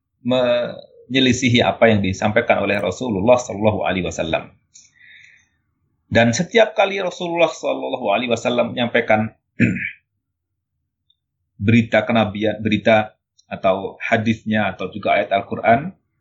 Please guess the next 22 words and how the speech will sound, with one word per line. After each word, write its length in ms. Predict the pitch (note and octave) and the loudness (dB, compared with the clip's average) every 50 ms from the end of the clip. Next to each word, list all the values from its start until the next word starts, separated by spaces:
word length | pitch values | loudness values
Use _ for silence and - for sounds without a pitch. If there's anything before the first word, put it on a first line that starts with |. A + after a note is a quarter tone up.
| _ _ _ | _ _ _
Abu 240 | - C3 D3 D3+ C3 | 2 4 4 4 4
Bakar 320 | B2+ C3 B2 - A#2 B2 | 4 2 2 2 -2 -4
Siddiq 480 | A#2+ - B2+ A#2 A#2 D3 - - _ _ _ | -4 -6 -8 -8 -8 -8 -10 -10 _ _ _
tidak 560 | D#3+ D3 B2+ A2+ A2 A2 C#3 B2 - - - - | -2 -2 -2 -4 0 2 2 2 2 0 -2 -2
pernah 320 | C3+ B2+ C3+ C3+ A#2+ A#2 | -2 0 0 -2 -2 0
meragukan, 720 | A#2 A#2 A2+ A2+ G#2+ - G#2+ - - - F2 D#2+ D2+ E2+ - _ _ _ _ _ _ _ _ _ _ _ | 0 2 2 2 2 0 -4 -8 -6 -8 -10 -10 -10 -12 -20 _ _ _ _ _ _ _ _ _ _ _
selalu 560 | - - - D3 D3+ D3+ D#3 D#3 D#3 D#3 D3+ | -4 -2 0 2 4 4 4 4 2 0 -2
membenarkan 540 | C#3 B2+ A#2+ A#2+ B2 B2 A#2+ A#2+ - A#2+ G#2+ | -6 -6 -4 -2 -2 -2 -2 0 -2 -2 0
apa 320 | G2+ G2 - - A#2 A#2 | -2 -4 -4 -2 0 0
yang 100 | A2+ G#2+ | 0 0
disampaikan 540 | G2 F#2 - F#2+ F#2+ F#2 G#2+ G#2+ - G2+ F#2+ | -2 -6 -8 -10 -6 -6 -6 -4 -4 -4 -4
oleh 160 | F#2 F#2 F#2+ | -2 -2 -2
Rasulullah 640 | G#2 G2+ - - - B2+ C3+ A#2+ G2+ F2+ G#2 B2 - | 0 0 -2 -2 -2 -2 -2 -2 0 2 2 2 2
sallallahu 400 | - F#2 F2+ F2+ G#2 G#2+ G#2 F2+ | 0 -2 -2 0 0 0 0 0
alaihi 240 | E2 F2 F#2 F2 - | -2 -2 -2 -4 -6
wasallam. 480 | - E2+ F2 E2+ - - - - - - _ _ _ | -6 -8 -6 -6 -6 -6 -6 -10 -16 -20 _ _ _
Maka 320 | G#2 A2+ G#2+ - G#2+ G2+ G#2 A2 | -4 -2 0 2 2 2 4 4
beliau 160 | A2 A2 A2 | 4 4 4
digelari, 640 | G2+ G2+ - A2 G2 F2+ F2 F#2 F2+ - - _ _ _ | 4 2 0 0 2 2 2 0 -2 -6 -12 _ _ _
digelari 400 | - F#2 - G2+ G2 F#2+ F#2 F2+ | -8 -2 2 2 4 4 2 0
As-Siddiq 480 | - - - - F#2 F2+ F#2+ A2+ A2 - | -4 -4 -4 -6 -8 -2 -2 -2 -2 -2
tersebut. 560 | - - - - - - - - _ _ _ | -6 -12 -14 -16 -18 -20 -20 -20 _ _ _